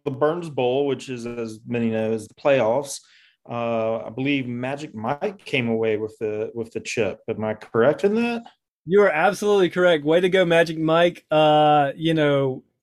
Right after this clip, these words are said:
Speaker 2: I, I, I hate to part with this, but it makes me feel good that it's going to a good home.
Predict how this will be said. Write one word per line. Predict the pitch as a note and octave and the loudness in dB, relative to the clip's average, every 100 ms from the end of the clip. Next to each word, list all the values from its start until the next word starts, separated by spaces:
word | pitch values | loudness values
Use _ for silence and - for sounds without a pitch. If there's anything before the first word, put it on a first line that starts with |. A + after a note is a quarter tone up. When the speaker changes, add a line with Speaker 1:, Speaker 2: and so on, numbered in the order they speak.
| _ _ _ _ _ _ _ - | _ _ _ _ _ _ _ -4
Speaker 2:
I, | D3 D3+ C#3+ E3 E3 D3+ | -2 0 2 2 2 0
I, | C#3 | 0
I | D3+ | -2
hate | F3+ G3 F#3+ | 0 -2 -4
to | - | -2
part | F#3+ F3+ G#3 | 4 4 2
with | G3 F#3+ | -2 0
this, | G3 G3 - | 2 2 0
but | - F3 D3+ | -2 0 0
it | |
makes | D3+ D#3+ - | -2 -6 -4
me | E3+ | -4
feel | F#3 E3+ D3 - | 2 0 0 -4
good | D3+ D#3+ D#3 D3 | 2 4 4 4
that | D3 | 0
it's | C#3 C3 | 0 -4
going | D#3+ D#3+ D3 | 0 0 2
to | D3+ | 0
a | |
good | C#3+ C#3+ | 2 2
home. | C#3 D3+ D3+ D3+ D3 | 2 0 2 0 -2